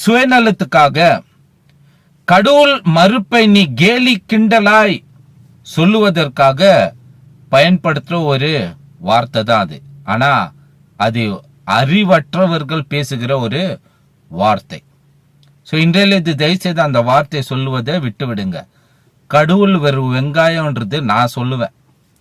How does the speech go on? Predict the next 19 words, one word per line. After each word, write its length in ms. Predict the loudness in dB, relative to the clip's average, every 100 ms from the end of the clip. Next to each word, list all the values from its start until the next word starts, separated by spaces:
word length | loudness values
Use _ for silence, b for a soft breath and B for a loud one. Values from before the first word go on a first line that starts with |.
| _ _ _ _ -6
ஏன்னா 300 | -2 0 0 -2 -8 -10
கடவுள் 360 | -6 -4 -2 0 0
ஆவியா 260 | 0 0 -2
இருக்கிறார். 480 | -4 -6 -4 -4 -6 _ _ _ _ _ _ _ _ _ _ _ _ _ _ _ -6 -4
அதை 200 | -2 -2 0
நீ 120 | -2 -2 -6 -6
உரிக்க 360 | -4 -4 -2 -2 -2
உரிக்க 280 | -6 -6 -2 -2 -2 -8 _ _ _ _ _ _ _ _ _ _ _ _ _ _ _ _ -8
அதுல 200 | -6 -4 -2
ஒண்ணே 180 | 0 0
இல்லாத 240 | 2 2 0
மாஸ்தா 300 | -4 -6 -8 -6 -6
தெரியும். 380 | -6 -4 -6 -10 _ _ _ _ _ _ _ _ -4
கடவுளை 340 | 0 2 2 0 0
தேட 180 | 0 0 -2
தேட 200 | -4 0 0 0 -6 _ _ _ _ _ -8
உன் 200 | -6 -2 -2
கண்ணுக்கு 360 | -2 -4 -6 -6 -6
கிடைக்காத 380 | -6 -4 -4